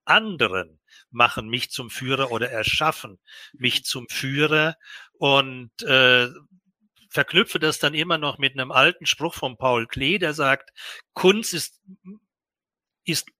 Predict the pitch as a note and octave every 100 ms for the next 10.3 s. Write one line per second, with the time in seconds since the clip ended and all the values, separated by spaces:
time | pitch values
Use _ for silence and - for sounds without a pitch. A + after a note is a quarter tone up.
0 | - E3+ - - D3 - F#3 G3 - -
1 | D3+ C#3 C3 A2+ A2+ D3 G#3 G#3 - G3
2 | F3 F#3+ G3 F#3+ F#3+ - - - - -
3 | C#3+ D3 C#3+ C#3 C#3 _ - _ _ _
4 | C#3 C#3 C#3 - F3 - E3 F3+ G3 G3
5 | - _ D#3 D3 C#3 - _ _ C3 C#3
6 | E3 - D#3+ A#2+ _ _ C#3 B2 - -
7 | C#3+ D3 - G#2 A#2 A2+ C3+ D#3+ F3 -
8 | C3+ A#2 - E3 F3+ A3 G#3 G3 F3+ _
9 | - - _ D#3+ D#3 C3 - - E3+ F3
10 | F3 F3 F3